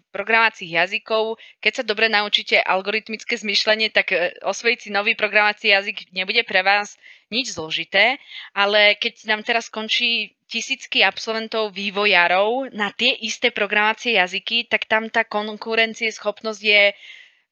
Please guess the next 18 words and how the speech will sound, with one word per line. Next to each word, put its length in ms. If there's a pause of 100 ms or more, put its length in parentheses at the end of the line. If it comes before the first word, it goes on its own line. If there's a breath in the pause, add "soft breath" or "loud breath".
(120)
všetci 400
ste 160
na 160
jednej 240
lodi, 480
hej, 260
že 180 (440)
nerobí 340
vás 220
to 100
nejak 320
výnimočným, 840
a 180
tak, 240 (380 loud breath)
e, 80 (340)
asi 240
by 140
som 160